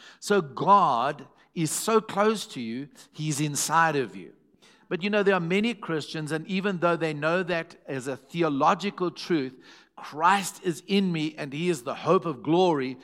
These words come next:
they still discover that really, in essence, God, so I'm gonna just refer to God, but we can refer to Jesus,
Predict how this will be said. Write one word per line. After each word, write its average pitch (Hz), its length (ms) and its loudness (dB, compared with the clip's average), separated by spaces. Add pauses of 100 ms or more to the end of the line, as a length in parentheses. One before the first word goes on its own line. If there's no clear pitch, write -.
(260)
they 143 160 -6
still 214 800 4 (260)
discover 139 840 0 (240)
that 139 200 -6
really, 185 580 4
in 165 100 -4
essence, 175 400 -2
God, 156 500 2 (260)
so - 140 -4
I'm 143 80 -2
gonna 143 160 -6
just 175 240 -4
refer 180 360 2
to 175 100 -8
God, 123 380 -2
but 127 220 -10
we 127 120 -12
can 139 140 -10
refer 147 260 -8
to 151 120 -12
Jesus, 127 540 -8